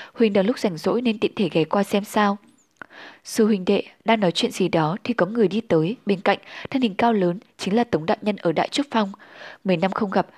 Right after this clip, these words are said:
trông vẫn không có gì thay đổi. Năm xưa,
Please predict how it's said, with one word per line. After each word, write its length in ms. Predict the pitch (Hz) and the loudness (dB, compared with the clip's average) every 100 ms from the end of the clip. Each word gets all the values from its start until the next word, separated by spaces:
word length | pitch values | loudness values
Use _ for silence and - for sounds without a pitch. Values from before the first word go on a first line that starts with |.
| _ | _
trông 160 | - 208 | -2 0
vẫn 120 | 190 | 0
không 180 | - 202 | -2 0
có 140 | 165 | -2
gì 180 | 160 214 | 0 0
thay 180 | - 185 | 0 2
đổi. 260 | 196 156 - _ _ _ _ _ _ _ _ _ _ - - - - | 4 2 -2 _ _ _ _ _ _ _ _ _ _ -16 -14 -10 0
Năm 140 | 214 | 0
xưa, 320 | - 226 202 | 2 4 4